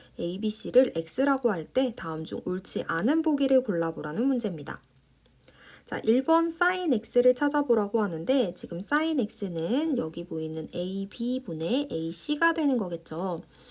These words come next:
자, 그런데 에이비 길이 자체는 반지름이기 때문에 일이 됩니다. 즉, 여기는 에이씨가 되는 걸 확인하실 수 있어요. 자, 두 번째 코사인 X는 어딥니까?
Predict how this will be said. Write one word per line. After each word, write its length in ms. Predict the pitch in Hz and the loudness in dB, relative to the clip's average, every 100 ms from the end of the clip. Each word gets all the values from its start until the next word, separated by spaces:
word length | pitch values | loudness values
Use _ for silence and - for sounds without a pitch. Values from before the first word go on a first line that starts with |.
| - - | -20 -6
자, 220 | 220 202 | -2 0
그런데 340 | 208 208 196 - | 2 0 0 0
에이비 400 | 202 285 294 294 | 4 4 4 2
길이 220 | 254 220 | 2 0
자체는 400 | 202 165 170 170 | -4 -8 -6 -6
반지름이기 760 | - 208 247 294 294 277 247 233 | 0 0 2 2 2 2 0 -2
때문에 280 | 214 202 202 | 0 0 0
일이 280 | 208 277 | 0 2
됩니다. 480 | 294 269 214 185 165 - - _ - | 4 2 2 0 -6 -10 -20 _ -10
즉, 460 | 170 170 262 339 - - - | -4 0 0 0 -8 -20 -10
여기는 420 | 160 156 214 302 | -8 -2 0 2
에이씨가 480 | 208 180 - - 170 | 0 -2 -6 -8 -8
되는 260 | 165 160 165 | -8 -8 -2
걸 220 | 262 302 | 0 2
확인하실 460 | 294 320 311 294 247 | 0 0 0 0 -2
수 140 | - | -4
있어요. 360 | 156 - 143 - _ _ _ _ _ _ _ - - _ - - - - _ | -10 -8 -8 -10 _ _ _ _ _ _ _ -20 -20 _ -20 -20 -20 -20 _
자, 140 | - 202 | -8 -4
두 180 | - 220 | 0 4
번째 600 | 320 330 - 185 262 311 | 4 2 -4 0 2 0
코사인 600 | - 359 - 370 370 339 | -2 -4 0 -2 0 0
X는 380 | 285 - 247 226 | 0 2 2 2
어딥니까? 680 | 180 180 170 170 - 285 | -2 -6 -8 -8 0 0